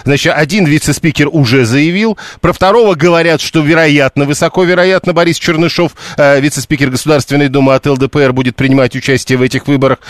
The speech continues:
Э, Леонид Зюганов тут громко фамилия от К П Р Ф, а, от партии "Справедливая Россия за правду" Дмитрий Гусев.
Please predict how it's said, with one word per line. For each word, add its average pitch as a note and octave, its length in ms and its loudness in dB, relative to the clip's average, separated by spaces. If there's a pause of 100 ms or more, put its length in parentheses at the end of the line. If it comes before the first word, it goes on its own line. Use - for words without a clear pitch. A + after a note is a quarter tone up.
(160)
Э, C#3 200 0
Леонид E3+ 400 2
Зюганов D3+ 500 0
тут C3+ 200 -4
громко C#3+ 420 2
фамилия B2+ 560 0 (220)
от D#3+ 160 -2
К G3 100 -2
П G3 120 -2
Р G3+ 240 2
Ф, - 120 -4
а, D3 580 2
от C#3 100 -2
партии C#3+ 240 0
"Справедливая C#3 500 0
Россия C#3 280 0
за C#3+ 140 0
правду" F3 300 -2
Дмитрий D3+ 300 0
Гусев. C#3+ 320 0